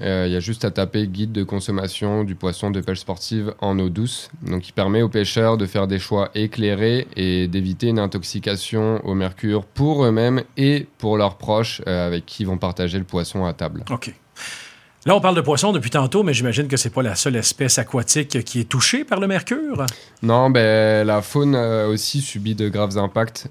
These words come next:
Speaker 1: Euh, les oiseaux, euh, piscivores, comme le plongeon huard, les balbuzards ou même, euh, d'autres mammifères marins,
Speaker 2: Mhm.
Speaker 1: accumulent le mercure,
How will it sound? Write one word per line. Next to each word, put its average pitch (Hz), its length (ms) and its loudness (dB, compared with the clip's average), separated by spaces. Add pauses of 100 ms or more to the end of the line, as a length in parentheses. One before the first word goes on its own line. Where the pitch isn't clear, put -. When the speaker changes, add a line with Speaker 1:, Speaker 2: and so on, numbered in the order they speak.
(140)
Speaker 1:
Euh, 98 180 -2
les 90 240 -4
oiseaux, 117 520 0
euh, 95 280 2
piscivores, 110 640 -2
comme 92 260 -2
le 87 160 0
plongeon 104 460 0
huard, 113 560 4
les 90 340 0
balbuzards 107 1120 2
ou 95 40 -2 (100)
même, 104 260 0
euh, 87 220 0
d'autres 90 280 -4
mammifères 98 440 -2
marins, 104 360 2
Speaker 2:
Mhm. 151 100 4
Speaker 1:
accumulent 123 600 4
le 107 120 4
mercure, 98 560 0